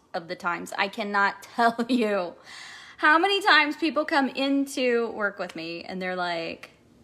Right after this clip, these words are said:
"I didn't even know that was there." People that, I kid you not, forgot they were gay.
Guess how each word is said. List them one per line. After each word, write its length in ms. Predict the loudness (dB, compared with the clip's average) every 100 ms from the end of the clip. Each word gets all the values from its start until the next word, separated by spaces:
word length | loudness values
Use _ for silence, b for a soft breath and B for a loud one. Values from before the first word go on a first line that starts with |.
| _ _ _ _ _ _ _ B B B
"I 120 | 0 2
didn't 120 | 2
even 160 | 0
know 100 | 0
that 160 | 2 2
was 100 | 2
there." 340 | 0 0 -2 -10 -20 _ _ _ _ _ _ -10
People 500 | -2 0 2 2 2
that, 240 | 2 2 0 -14 -20 -20 -20 _ _ _ _ _ -14 -8
I 80 | -8
kid 300 | -6 -6 -4
you 140 | -2
not, 400 | 2 2 2 0 -4 -20 -20 -20 -20 -20 -20 -20 _ _ _ _ _ _ B B B
forgot 400 | 0 6 6 4
they 100 | -2
were 100 | -4
gay. 380 | -2 0 0